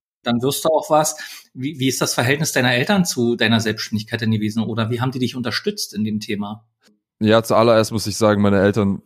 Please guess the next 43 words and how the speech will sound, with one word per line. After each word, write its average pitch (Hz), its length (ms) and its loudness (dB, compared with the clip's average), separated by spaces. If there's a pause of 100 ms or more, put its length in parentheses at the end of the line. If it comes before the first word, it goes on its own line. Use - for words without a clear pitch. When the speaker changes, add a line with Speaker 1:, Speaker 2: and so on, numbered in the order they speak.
Speaker 2:
<laughs> 104 500 -2
waren 120 140 4
von 110 220 -4
Anfang 104 400 2
an, 101 260 2 (400)
äh, 95 240 0
fand 101 240 0
ich's 92 140 -6
nicht, 104 320 -4
nicht 107 180 2
so 110 120 -2 (120)
cool, 104 300 6
dass 92 220 -2
ich 98 160 -4
was 90 160 -6
Kreatives 110 640 -2
machen 104 360 -2
wo-, 101 180 -6
wollte, 101 640 2
schon 101 220 -2
immer. 110 320 4
Und 92 120 2
so, 80 120 -4
ja, 104 240 -10 (100)
verdient 90 360 -6
man 95 80 -2
damit 90 180 -2
überhaupt 87 280 -6
Geld? 101 340 2 (500)
Ähm, 87 200 2
zuerst 92 260 -2
Videoproduktion 95 680 2
und 92 120 2
dann 95 140 2
irgendwann 98 320 2
auch 87 100 0
noch 85 160 -4
Beatboxen 123 720 -2 (720)
und 95 640 2
dann 98 220 2
auch - 180 0
noch 92 160 0
Selbstständigkeit. 92 960 2